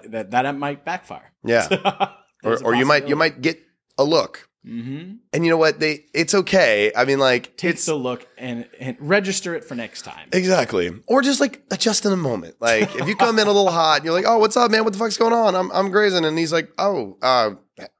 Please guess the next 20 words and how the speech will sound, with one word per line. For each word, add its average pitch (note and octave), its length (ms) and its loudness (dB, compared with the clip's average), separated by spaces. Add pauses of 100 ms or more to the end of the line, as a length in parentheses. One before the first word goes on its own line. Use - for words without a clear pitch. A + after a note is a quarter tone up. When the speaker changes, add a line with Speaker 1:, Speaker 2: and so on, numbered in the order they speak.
Speaker 2:
hey, D3 380 2
I'm B2 360 -4
Brian." B2 580 0 (260)
Like, D3 460 0 (160)
just - 400 -6 (440)
give, G#3 280 -6
give A3 160 -2
Brian G#3+ 240 4
the F3 120 2
Speaker 1:
Most D3+ 280 4
Speaker 2:
space. - 160 -20
Don't, B3 400 0
don't A#3 240 2
double E3+ 260 2
down. B2 460 -2
Speaker 1:
Most G#3 380 0
Speaker 2:
<laughs> - 20 -8
Speaker 1:
people G3+ 320 0
I A#2 260 -2
know C#3+ 520 -6